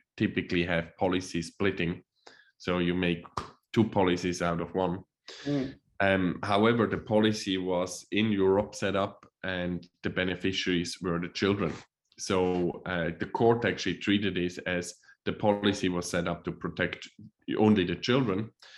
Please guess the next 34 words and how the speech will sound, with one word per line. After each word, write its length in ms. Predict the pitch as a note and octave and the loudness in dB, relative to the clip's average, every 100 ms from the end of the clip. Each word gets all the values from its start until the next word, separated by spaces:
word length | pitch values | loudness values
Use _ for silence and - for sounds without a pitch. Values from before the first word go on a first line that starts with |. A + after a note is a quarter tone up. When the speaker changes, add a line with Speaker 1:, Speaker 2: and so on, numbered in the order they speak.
| - - _ - | -20 -20 _ -2
Speaker 1:
And 280 | G2+ F#2 F2 | 0 2 0
since 340 | - D3+ C#3+ | 2 2 2
they 160 | D3 F#2+ | 2 0
were 280 | F#2+ F2+ E2 | 2 0 0
already 320 | F#2 F2 F2+ | -2 -4 -6
divorced 500 | F2 F2 F2+ F#2 - | -6 -4 -2 -4 -4
in 120 | F2 | -4
the 80 | E2+ | -2
U 180 | F2+ F#2+ | 0 -2
S, 80 | F2 | -2
she 300 | - - E2 | -4 -2 -2
was 200 | E2+ - | -2 -4
seen 220 | F#2 F#2 | -4 -2
as 220 | E2+ E2+ | -2 -2
an 80 | E2+ | -2
external 460 | E2+ - F2 D#2+ | -2 -4 -6 -6
creditor 600 | E2 - F2+ F2 E2+ E2+ | -4 -2 -2 -2 -2 -4
and 160 | E2 E2 | -4 -2
therefore 580 | E2+ E2+ - E2 D#2 - | -2 -2 -4 -4 -4 -2
didn't 320 | F#2+ F2+ F2 | -2 -2 -4
get 300 | - E2 E2+ - _ _ _ _ _ _ _ _ F#2+ | -2 -4 -4 -14 _ _ _ _ _ _ _ _ -4
access 360 | F2+ - F2 | -2 -2 -2
to 120 | - E2 | -2 -4
it. 100 | - - | -2 2
Also 340 | G2+ G#2+ - | 4 4 2
because 460 | F2+ F2+ F#2+ F2 - | -2 -2 -2 -2 -4
this 140 | E2+ | -6
jurisdiction 720 | - F2+ F2 - E2+ - F2 | -4 -4 -4 -4 -4 -4 -4
didn't 320 | F2+ F2 E2+ | -2 -2 -2
know 320 | E2 E2 E2 - _ _ _ - | -2 -2 -4 -12 _ _ _ -4
policy 420 | G2 F2 E2+ F2 | 0 0 -2 -4
splitting. 540 | E2 E2+ D#2 E2+ - _ _ _ _ - - - _ | -4 -6 -6 -6 -8 _ _ _ _ -20 -20 -20 _
But 180 | - G#2+ | 4 4
Speaker 2:
Uh. 120 | B2+ | 2